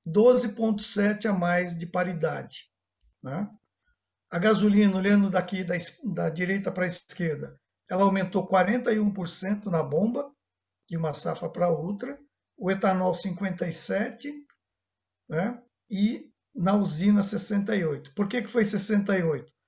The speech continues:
Quarenta e um por cento veio da gasolina e doze ponto sete do aumento da paridade. Então, foi um ano excepcional, né? Onde a gente saiu de dois e trinta e três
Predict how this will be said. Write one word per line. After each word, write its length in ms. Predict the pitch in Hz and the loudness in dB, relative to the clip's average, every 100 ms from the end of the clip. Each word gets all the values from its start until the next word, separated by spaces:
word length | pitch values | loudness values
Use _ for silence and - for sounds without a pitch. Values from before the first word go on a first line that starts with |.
| _ _ _ | _ _ _
Quarenta 460 | - 190 208 214 214 | 2 4 6 4 4
e 100 | 208 | 6
um 120 | 202 | 4
por 160 | 202 180 | 2 -2
cento 400 | - 190 180 175 | -2 -4 -4 -6
veio 240 | 180 185 | -4 -2
da 140 | 170 175 | 0 0
gasolina 760 | 185 170 190 208 240 294 - _ _ _ | 0 0 2 4 2 0 -8 _ _ _
e 120 | 247 247 | -8 -4
doze 480 | 196 208 214 202 | 4 6 6 2
ponto 240 | - 214 208 | -2 -2 -2
sete 400 | - 185 180 208 | -4 -4 -4 -2
do 120 | 190 | 0
aumento 440 | 196 180 175 - | 2 0 -2 -4
da 80 | 175 | -6
paridade. 600 | 175 185 180 160 - 131 | -4 -6 -4 -6 -6 -10
Então, 360 | 135 196 220 - _ _ | -6 -2 -2 -2 _ _
foi 120 | 208 | 4
um 160 | 220 202 | 6 6
ano 180 | 202 208 | 6 4
excepcional, 880 | 202 214 196 - 208 175 147 - _ _ | 2 -6 -4 -2 0 2 -2 -8 _ _
né? 260 | 254 165 202 - _ _ _ _ _ _ | -10 -8 -8 -12 _ _ _ _ _ _
Onde 160 | 165 160 | -4 -2
a 40 | |
gente 220 | 156 175 | -2 -4
saiu 360 | - 190 180 180 | -2 0 0 -4
de 140 | 160 | -6
dois 440 | 151 170 208 214 196 | -2 6 6 6 2
e 120 | 202 | -4
trinta 340 | 190 180 175 | -6 -6 -2
e 120 | 170 - | -2 -2
três 680 | 170 202 247 - - - | -4 -2 -4 -8 -10 -12